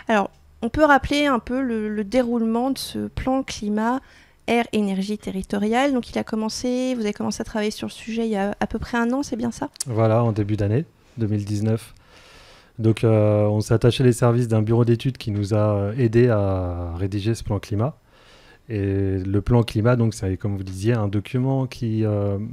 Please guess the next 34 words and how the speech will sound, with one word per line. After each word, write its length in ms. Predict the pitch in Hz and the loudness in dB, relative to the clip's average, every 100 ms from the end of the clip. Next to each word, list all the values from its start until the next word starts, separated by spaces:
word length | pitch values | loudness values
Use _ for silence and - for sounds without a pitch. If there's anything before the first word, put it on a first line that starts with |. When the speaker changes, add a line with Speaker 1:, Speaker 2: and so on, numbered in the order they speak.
| 123 | -6
Speaker 2:
permet 280 | 113 110 123 | 0 2 4
de 160 | 117 113 | 4 2
connaître 400 | - 135 131 131 | 4 4 4 0
toutes 160 | 143 | -2
les 100 | 135 | 0
consommations 600 | 120 131 - 127 127 135 | 2 0 2 2 2 0
d'énergie, 640 | 117 117 120 107 117 135 135 - | 0 0 0 -2 -4 -4 -6 -6
euh, 80 | 113 | -6
qu'il 140 | - | 0
y 20 | |
a 40 | 113 | 0
sur 120 | - | 0
le 60 | 104 | -2
territoire 560 | 107 104 117 143 - | 0 0 0 -2 -4
par, 260 | - 92 95 | -8 -4 -4
euh, 140 | 92 87 - _ _ _ | -6 -8 -18 _ _ _
tout 120 | 104 | -6
le 80 | 98 | -2
monde, 260 | 110 151 - _ - - - - _ | -2 -4 -8 _ -20 -20 -20 -20 _
euh, 260 | 113 101 98 | -4 -2 -2
toutes 200 | 92 120 | -4 -2
les 160 | 123 123 | 2 4
émissions 260 | 120 127 | 4 2
de 60 | 113 | 2
gaz 200 | 117 107 | 2 4
à 40 | |
effet 180 | 104 104 | 2 0
de 80 | - | -2
serre, 320 | 139 165 - _ _ 123 | -2 -4 -6 _ _ -6
les, 760 | 104 101 101 101 101 101 98 | -2 0 2 2 2 0 0
la 140 | 98 101 | -2 0
production 420 | - 120 123 135 | 2 2 2 2
d'énergie 360 | 113 107 101 104 | 2 0 0 0
renouvelable. 520 | 98 98 127 151 | 0 0 0 0